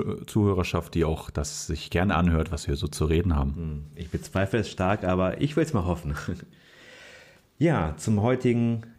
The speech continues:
Speaker 2: Start unseres Game Over Podcast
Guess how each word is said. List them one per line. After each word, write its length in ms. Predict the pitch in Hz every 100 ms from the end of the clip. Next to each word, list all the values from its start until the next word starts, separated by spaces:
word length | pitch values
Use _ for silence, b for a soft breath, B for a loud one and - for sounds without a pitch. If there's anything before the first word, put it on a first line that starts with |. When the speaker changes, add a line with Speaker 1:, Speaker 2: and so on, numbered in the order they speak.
| _ - -
Speaker 2:
Start 680 | - - 107 101 147 - - - - - -
unseres 360 | 92 87 76 90
Game 240 | 104 107
Over 280 | 92 101 110
Podcast 720 | - 113 - 117 120 127 -